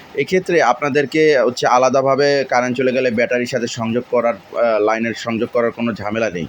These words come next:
ঠিক আছে? তো আপনাদেরকে আর এখানে দেখতে হবে না যে, আহ, ব্যাটারি আছে বা, আহ, কারেন্ট চলে গেলে লাইন আছে কি নাই, আহ, ব্যাটারিতে লাগানো দরকার কি, প্রয়োজন কি প্রয়োজন নাই।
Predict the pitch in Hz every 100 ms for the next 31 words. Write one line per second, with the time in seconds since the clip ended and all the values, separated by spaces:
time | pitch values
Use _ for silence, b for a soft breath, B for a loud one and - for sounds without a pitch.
0 | - 160 214 117 90 B B B - 123
1 | 131 131 131 131 127 131 113 123 - 139
2 | 123 123 120 120 113 101 117 113 113 113
3 | 113 117 107 127 123 113 110 98 110 110
4 | 113 113 107 113 107 110 110 107 107 85
5 | 107 113 92 104 104 104 98 B B -
6 | 107 101 107 113 107 110 107 110 113 110
7 | 110 107 113 104 113 - 117 117 117 113
8 | 113 - 110 104 104 101 98